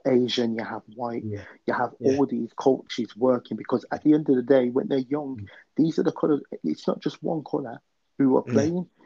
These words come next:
Speaker 1: You've got
Speaker 2: Yeah.
Speaker 1: black, you've got Asian, you've got Chinese. These are all playing football.
Speaker 2: Where,
Speaker 1: So
Speaker 2: where were they?
Speaker 1: they should
Speaker 2: I was gonna say, where
Speaker 1: represent.
Speaker 2: the A-,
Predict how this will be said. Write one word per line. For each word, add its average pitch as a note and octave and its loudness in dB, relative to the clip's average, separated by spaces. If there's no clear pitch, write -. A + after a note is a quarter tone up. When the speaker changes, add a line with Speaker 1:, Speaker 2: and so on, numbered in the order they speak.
Speaker 1:
You've B2+ -2
got - -2
Speaker 2:
Yeah. A#2+ 2
Speaker 1:
black, - -8
you've A2 -4
got A#2 0
Asian, B2 0
you've A#2 -4
got - -12
Chinese. C3 -4
These D#3 4
are - -10
all D#3 2
playing C#3+ -6
football. - -2
Speaker 2:
Where, F#3+ 10
Speaker 1:
So D3 10
Speaker 2:
where A#3+ 12
were B3 8
they? B3 8
Speaker 1:
they D#3+ 4
should - 0
Speaker 2:
I G3 2
was F3 6
gonna - 8
say, C#3+ 4
where E3 8
Speaker 1:
represent. A#2 -2
Speaker 2:
the E3+ 2
A-, G#3+ -4